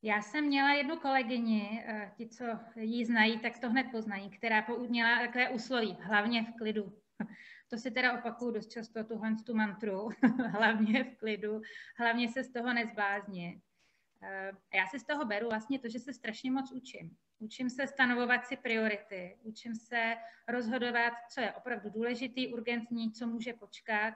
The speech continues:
učím se hodně plánovat. To, v tomhle jsem udělala teda za minulý rok na, sama na sobě určitě veliký posun. A to není jako, že půjdete na kurz, že vám to tam řeknou, jak to máte dělat. To tak člověk jako hokus pokus, eh,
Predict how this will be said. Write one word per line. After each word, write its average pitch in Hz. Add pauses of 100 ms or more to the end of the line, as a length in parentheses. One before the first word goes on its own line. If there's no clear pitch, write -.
učím 220
se 233
hodně 226
plánovat. 202 (640)
To, 240 (340)
v -
tomhle 262
jsem 254
udělala 233
teda 240
za 240
minulý 233
rok 240
na, 226
sama 269
na 240
sobě 233
určitě 220
veliký 220
posun. 208 (540)
A 247
to 269
není 262
jako, 262 (140)
že 269
půjdete 240
na 233
kurz, 208
že 226
vám 214
to 226
tam 233
řeknou, 233
jak 220
to 226
máte 220
dělat. 208 (180)
To 220
tak 220
člověk 233
jako 226
hokus 240
pokus, -
eh, 208